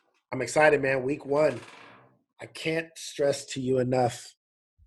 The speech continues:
how nice it is to have football back. I appreciate all of you for listening. Uh, feel free to hit up my Twitter, hit up my Instagram. At Twitter, it's S two pod,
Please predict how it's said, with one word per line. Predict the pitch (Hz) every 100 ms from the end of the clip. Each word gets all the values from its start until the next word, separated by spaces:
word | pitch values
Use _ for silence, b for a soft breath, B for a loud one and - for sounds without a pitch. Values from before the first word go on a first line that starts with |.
| -
how | - - 139
nice | 135 135 123
it | 127
is | 123
to | 120
have | 120 -
football | 131 123 127
back. | 120 123 120 113 - _ _ _ _ _
I | - 110
appreciate | 107 - 156 151 147 139
all | 131
of | 131 120
you | 123
for | - 110
listening. | 117 127 - 127 123 120 117 b b b b _ _ _ 104
Uh, | 107 95
feel | - - 143
free | 135 156 139
to | 123
hit | 110 143
up | 151
my | 139 123
Twitter, | - 139 123 123 117
hit | 113 135
up | 135
my | 127 123
Instagram. | 123 113 117 113 117 117 113 107 _ _
At | 120 117
Twitter, | 151 143
it's | 131 -
S | 135 131
two | - 147
pod, | 123 139 127 107